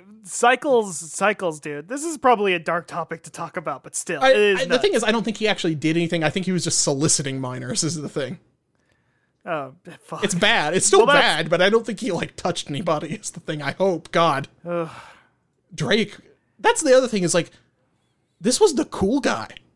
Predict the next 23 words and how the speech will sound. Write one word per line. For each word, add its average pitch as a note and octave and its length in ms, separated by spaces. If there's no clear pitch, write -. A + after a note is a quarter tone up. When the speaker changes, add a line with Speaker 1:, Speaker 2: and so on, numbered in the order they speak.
Speaker 2:
This, A3 160
he A#3+ 100
was, D4+ 140
Speaker 1:
Yeah. C#4+ 220
Speaker 2:
he C4 100
was F4 180
supposed E4 240
to D4+ 60
be C#4 80
the A3+ 100
coolest A3+ 540
character F#3 500
that D#3 140
you D#3+ 140
had F3 260
on F3 160
your, D#3+ 240
your E3 180
live E3+ 240
action F#3 300
T F3 160
V G3 160
shows. D#3+ 500